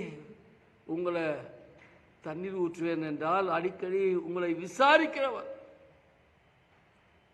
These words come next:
உங்களுக்கு முன்பாய் சென்று கோணலானவர்களை செவையாக்குகிறவர். ஒரு நாளும் நீ தனித்து விடப்பட்டவர்கள் அல்ல, ஒதுக்கப்பட்டவர்கள் அல்ல,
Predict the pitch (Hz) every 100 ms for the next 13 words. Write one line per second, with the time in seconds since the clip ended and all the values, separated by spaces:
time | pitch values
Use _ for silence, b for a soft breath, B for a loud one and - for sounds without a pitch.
0 | _ _ _ _ _ - 247 269 240 269
1 | 311 320 302 302 294 277 240 302 311 311
2 | 311 294 294 294 277 311 339 330 320 311
3 | 294 285 233 - - - - - - -
4 | - - - - _ - - _ _ _
5 | _ _ _ - _ _ _ _ _ _
6 | _ _ _ _ _ _ - - 165 220
7 | 233 247 240 226 220 196 165 - - -
8 | - - - - - - - - - -
9 | - 180 202 240 220 214 208 196 - 190
10 | 170 175 185 226 233 214 - - 185 247
11 | 247 190 214 214 196 185 196